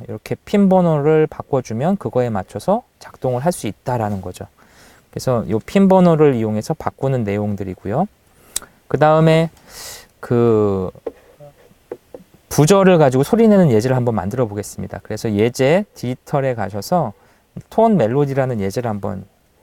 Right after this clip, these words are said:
가지고 만들어 보겠습니다. 파일에 예제 디지털에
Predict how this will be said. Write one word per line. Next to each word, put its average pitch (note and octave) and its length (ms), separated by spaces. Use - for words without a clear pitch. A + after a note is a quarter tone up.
가지고 G#2+ 600
만들어 A2+ 380
보겠습니다. G2 600
파일에 D#3 600
예제 A2 520
디지털에 A#2+ 680